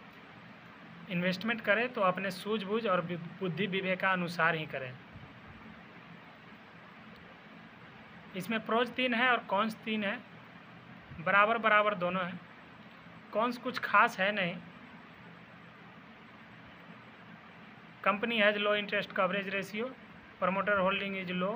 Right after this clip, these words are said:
ग्यारह दशमलव चार शून्य परसेंट है promoter के पास में। Promoter holding has decreased last three years में माइनस फोर्टी टू पॉइंट वन percent।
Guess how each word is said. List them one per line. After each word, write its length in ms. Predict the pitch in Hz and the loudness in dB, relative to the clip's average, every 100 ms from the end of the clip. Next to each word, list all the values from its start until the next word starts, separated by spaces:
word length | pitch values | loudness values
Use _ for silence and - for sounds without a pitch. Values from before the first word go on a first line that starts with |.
| 262 - - - 202 | -6 -14 -20 -14 -2
ग्यारह 260 | 175 185 | 2 2
दशमलव 380 | 185 180 185 185 | 2 -2 -2 -2
चार 220 | 180 175 | 2 2
शून्य 240 | 170 185 202 | 2 -4 -2
परसेंट 420 | 202 190 208 208 | -2 -2 -6 -6
है 60 | 240 - - - | -8 -10 -20 -10
promoter 360 | 170 175 180 190 | -6 -2 -2 -4
के 60 | 180 | -4
पास 260 | 185 180 185 | 0 0 -2
में। 120 | 226 - - - - - - - - - - - - - - - - - - - - - - - - | -10 -12 -18 -20 -20 -20 -20 -20 -20 -18 -18 -18 -20 -20 -20 -20 -20 -20 -20 -20 -20 -20 -20 -12 -2
Promoter 400 | 185 208 214 208 | 0 0 2 2
holding 340 | 190 202 208 | 4 2 0
has 240 | 185 190 175 | 2 2 0
decreased 480 | 185 170 220 220 - - 170 | -6 -4 -4 -6 -14 -8 2
last 300 | 180 175 - | 2 2 -2
three 200 | 180 196 | -4 -2
years 300 | 190 180 - | 0 -2 -4
में 120 | 196 | -6
माइनस 440 | 220 175 175 - - - - - - - - - - - - - - | -2 0 0 -4 -8 -18 -20 -20 -20 -20 -20 -20 -20 -20 -20 -12 -4
फोर्टी 260 | 175 175 180 | -2 -2 -8
टू 240 | - 196 | -6 -6
पॉइंट 440 | 208 185 170 202 185 | -4 2 2 2 -2
वन 220 | 165 175 | -2 -2
percent। 420 | 170 156 - 135 | -2 -4 -4 -10